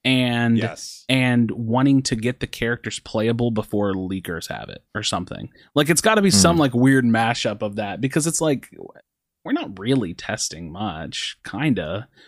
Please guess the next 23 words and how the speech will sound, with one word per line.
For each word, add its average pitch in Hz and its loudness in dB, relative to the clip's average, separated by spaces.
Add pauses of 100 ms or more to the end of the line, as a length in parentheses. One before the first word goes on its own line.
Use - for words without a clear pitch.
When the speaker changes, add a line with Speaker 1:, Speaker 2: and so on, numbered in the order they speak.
(240)
Speaker 1:
I 202 2
mean, 220 6
maybe 196 4
the 127 2
other 131 2
regions 98 -4
can 104 -6
put 101 -2
a 98 0
lot 98 0
more 95 -6
feedback 95 -4
than 87 -10
I 98 -8
can. 78 -12
I 98 -10
can't - -10
put - -12
that 87 -8
much 85 -8
feedback 87 -8
on 87 -10
strength - -10